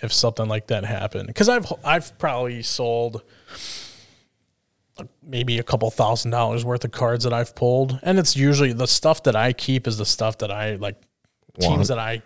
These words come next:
Speaker 1: care about
Speaker 2: Yeah.
Speaker 1: or people that I think are gonna be really, really good in the future. Like,
Speaker 2: Sure.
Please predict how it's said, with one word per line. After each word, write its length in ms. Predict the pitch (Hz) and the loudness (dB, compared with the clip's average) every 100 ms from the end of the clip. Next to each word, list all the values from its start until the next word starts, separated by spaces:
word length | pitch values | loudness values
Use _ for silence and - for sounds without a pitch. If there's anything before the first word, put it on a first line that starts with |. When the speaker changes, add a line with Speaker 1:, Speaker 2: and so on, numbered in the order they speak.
| - | -10
Speaker 1:
care 300 | - 113 110 | 0 0 0
about 180 | 107 104 | 0 0
Speaker 2:
Yeah. 160 | 95 | 2
Speaker 1:
or 60 | 101 | 0
people 280 | 104 127 117 | -2 -4 -4
that 120 | 117 | -6
I 100 | 101 | -6
think 220 | - 117 113 | -2 -2 0
are 100 | 113 | 0
gonna 140 | 113 | 0
be 120 | 110 | 0
really, 280 | 107 110 110 | 0 0 0
really 320 | 107 110 104 98 | -2 -2 -4 -6
good 480 | 110 117 110 110 | -6 -2 -2 -2
in 100 | 107 | -6
the 80 | 101 | -8
future. 540 | - 110 110 - 104 101 | -8 -8 -8 -6 -8 -8
Like, 100 | 98 | -4
Speaker 2:
Sure. 300 | 92 92 | -2 -2